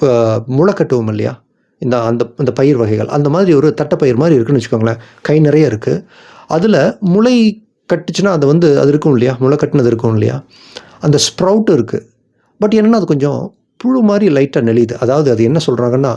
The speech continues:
ஜீவன்கள் அப்படின்னு சொல்றாங்க. உயிர், உயிரை வந்து அது மாதிரி சிம்பாலிக்கா குறிக்கிறாங்க. என் கையில வாங்கிட்டேன் நான். வாங்கி பார்க்கும்போது அத்தனை உயிர்கள் இருக்கு. நான் அப்பதான் யோசிச்சேன், எனக்கு என்னோட உள்ளுணர்வு என்ன சொல்லுச்சுன்னா, "நேத்து நீ அண்ணாமலை கோயிலுக்கு போகும்போது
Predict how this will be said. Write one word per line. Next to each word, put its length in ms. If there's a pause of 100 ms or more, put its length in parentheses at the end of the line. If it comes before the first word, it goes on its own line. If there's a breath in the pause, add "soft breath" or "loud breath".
(100)
ஜீவன்கள் 920 (140)
அப்படின்னு 300
சொல்றாங்க. 260
உயிர், 420 (220 soft breath)
உயிரை 300
வந்து 180
அது 100
மாதிரி 360 (160)
சிம்பாலிக்கா 440
குறிக்கிறாங்க. 420 (580 loud breath)
என் 160
கையில 340
வாங்கிட்டேன் 400
நான். 160
வாங்கி 280
பார்க்கும்போது 580 (280 loud breath)
அத்தனை 360
உயிர்கள் 380
இருக்கு. 280 (140)
நான் 460
அப்பதான் 120
யோசிச்சேன், 420
எனக்கு 300
என்னோட 140
உள்ளுணர்வு 400
என்ன 180
சொல்லுச்சுன்னா, 560 (580 loud breath)
"நேத்து 320
நீ 300 (800 soft breath)
அண்ணாமலை 640
கோயிலுக்கு 360
போகும்போது 520